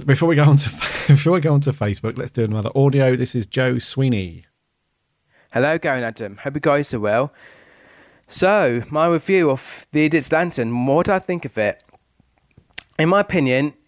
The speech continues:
Speaker 2: it is a story that you don't get excited about or is nothing to shout about, really. It's okay to some aspects.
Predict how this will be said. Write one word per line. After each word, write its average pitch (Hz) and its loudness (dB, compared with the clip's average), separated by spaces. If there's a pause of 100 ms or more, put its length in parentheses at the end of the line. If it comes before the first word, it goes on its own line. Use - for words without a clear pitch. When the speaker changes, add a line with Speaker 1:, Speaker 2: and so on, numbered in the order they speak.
Speaker 2:
it 151 0
is 226 4
a 214 2
story 139 2
that 151 -2 (320)
you 151 2
don't 180 2
get 180 2
excited 175 -2
about 170 -4
or 151 0 (140)
is 151 -2
nothing 165 2
to 156 -4
shout 165 0
about, 104 0
really. 101 -4 (260)
It's 131 -2
okay 185 0
to 165 -6
some 165 -2 (140)
aspects. - -6